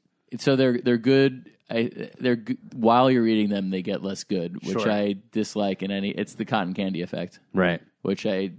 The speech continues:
Speaker 1: dislike in a food. A food should improve over time.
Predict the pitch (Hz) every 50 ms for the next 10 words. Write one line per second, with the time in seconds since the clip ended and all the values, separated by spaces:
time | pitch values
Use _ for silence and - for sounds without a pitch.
0 | - - 110 101 - - 101 90 87 90 - 87 87 85 - 95 98 95 101 -
1 | 131 135 127 113 - 117 104 107 98 - - 104 98 98 92 87 78 87 - 82
2 | 80 85 90 92